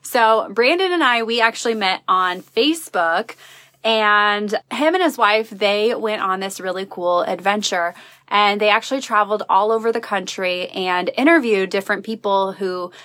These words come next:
have experienced different degrees of success. And it was a journey of their own kind of re-identifying with what success means to them. And then they also were working on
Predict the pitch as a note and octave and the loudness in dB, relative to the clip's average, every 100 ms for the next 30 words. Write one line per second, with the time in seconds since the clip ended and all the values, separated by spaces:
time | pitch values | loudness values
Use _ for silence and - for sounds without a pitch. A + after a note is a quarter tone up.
0 | _ A3 G#3+ G3+ B3 B3+ B3 A3 - G#3 | _ 0 2 -2 -4 -2 0 -2 -2 -6
1 | G#3 G3+ D#3+ F#3 F#3 F3+ F3 F3 - E3+ | -2 -2 -2 -8 -8 -8 -8 -8 -10 -12
2 | - E3+ - - - F#3+ F#3+ F#3+ F#3+ G3+ | 0 0 0 -4 0 0 0 -4 -6 -4
3 | G3+ G3+ A#3+ C4 C4 F#3+ F#3 F3+ F3+ - | -2 -2 0 -2 -2 0 2 0 -2 -6
4 | - - - _ - A3 A3 - F3+ G#3 | -20 -20 -20 _ -2 0 0 0 0 2
5 | C4 F4+ F#4+ - _ - A3+ G#3+ G#3+ G3+ | 2 0 -4 -20 _ -2 0 2 0 0
6 | G3 G#3+ B3 A3+ G#3+ G3+ A3 A3+ A3 A3 | -2 -4 2 2 2 0 0 0 0 -2
7 | A3 F#3+ F#3 F#3 F3+ - G#3 G3+ F3+ F3+ | -4 -4 -6 -2 -2 -2 -10 -2 0 0
8 | - F#3 F3+ - F3 E3+ G#3+ C4+ A3 G#3+ | -4 -10 -8 -8 -4 0 0 0 -2 0
9 | G#3 G3+ G#3 B3+ B3 A#3 G3 G3 F#3+ - | -4 -2 0 0 0 0 2 0 -2 -16
10 | - - G3 G#3 F#3+ G#3 G#3 G3 G3 F#3+ | -20 -4 0 2 2 -4 -4 -8 -2 2
11 | F3+ F3+ F3 F3+ | 2 2 0 -6